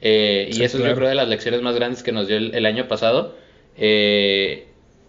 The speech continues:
Speaker 1: pero, pero creo que al, al, al, la lección que yo tuve más grande del dos mil veinte, que es,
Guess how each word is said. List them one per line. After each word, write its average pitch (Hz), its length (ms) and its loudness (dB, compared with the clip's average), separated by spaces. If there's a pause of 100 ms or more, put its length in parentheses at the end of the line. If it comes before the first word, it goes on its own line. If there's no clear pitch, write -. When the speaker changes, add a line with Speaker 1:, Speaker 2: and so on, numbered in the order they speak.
(280)
Speaker 1:
pero, 127 680 4
pero 120 800 0
creo 127 280 -2
que 135 220 0
al, 120 360 -2
al, 113 220 -2
al, 107 840 -2
la 107 140 2
lección 131 640 -2
que 123 140 -4
yo 117 200 -2
tuve 127 200 0
más 127 140 -2
grande 123 240 -2
del 113 80 -4
dos 117 140 -4
mil 120 140 -8
veinte, 120 320 -4
que 110 120 -2
es, - 180 -6